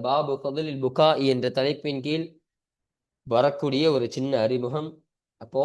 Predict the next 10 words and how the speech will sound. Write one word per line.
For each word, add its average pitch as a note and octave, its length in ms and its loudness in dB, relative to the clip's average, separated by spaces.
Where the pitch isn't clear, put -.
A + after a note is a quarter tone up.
இரண்டாவது C3 600 0
செய்தியாக B2 600 -4
அந்த C3+ 140 -4
முசன்னிஃப் C3 540 -8
அவர்கள் A2+ 360 -8
கொண்டு B2 160 -4
வரக்கூடிய B2 440 -4
இரண்டு A#2+ 240 -4
ஆயத்தையும், D#3 580 -2
அடுத்தபடியாக D3 720 -2